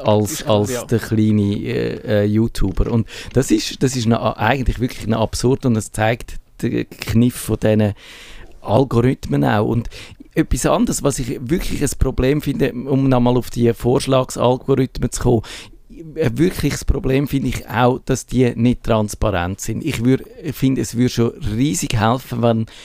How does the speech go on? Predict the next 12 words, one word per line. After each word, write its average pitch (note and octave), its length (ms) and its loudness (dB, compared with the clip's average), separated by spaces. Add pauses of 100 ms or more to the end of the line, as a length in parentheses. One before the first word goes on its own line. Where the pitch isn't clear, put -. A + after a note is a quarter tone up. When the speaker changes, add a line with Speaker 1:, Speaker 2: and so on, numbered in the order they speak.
(140)
Speaker 1:
YouTube D3 680 2 (220)
bei C#3+ 160 -2
so B2+ 160 0
einem B2 220 2
Vorschlag C3+ 680 0
würde A#2 280 2
nachvollziehbar A#2+ 1000 2
machen, G#2+ 400 -2
wie A2 120 2
der G2+ 200 -4
entstanden G2+ 680 -2
ist D#3+ 180 -4